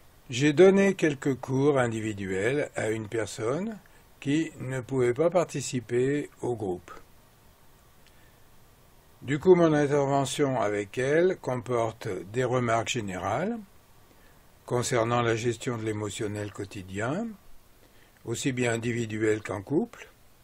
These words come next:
mais aussi des notions plus spécifiquement orientées sur la pratique thérapeutique avec les couples. En effet, l'interlocutrice n'est pas ici en thérapie personnelle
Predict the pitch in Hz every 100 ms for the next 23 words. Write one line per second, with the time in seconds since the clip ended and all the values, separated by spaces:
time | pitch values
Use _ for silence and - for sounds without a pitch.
0 | _ _ _ _ - _ _ 135 160 202
1 | 190 165 175 - 220 190 160 160 - 170
2 | 196 190 - 208 - - 170 165 131 131
3 | 135 117 104 107 107 143 180 190 - -
4 | 175 180 151 135 - - 170 - 175 -
5 | - 147 131 127 120 - 160 - - 120
6 | 123 151 - 131 - 110 95 - - -
7 | _ _ _ _ - _ - - - -
8 | - - - - - - 147 156 143 -
9 | 123 110 104 - 107 120 170 160 160 147
10 | 143 123 110 117 151 175 - 120 104 -
11 | 185 180 131 - - 123 110 98 139 131
12 | 123 135 117 95 101 92 98 156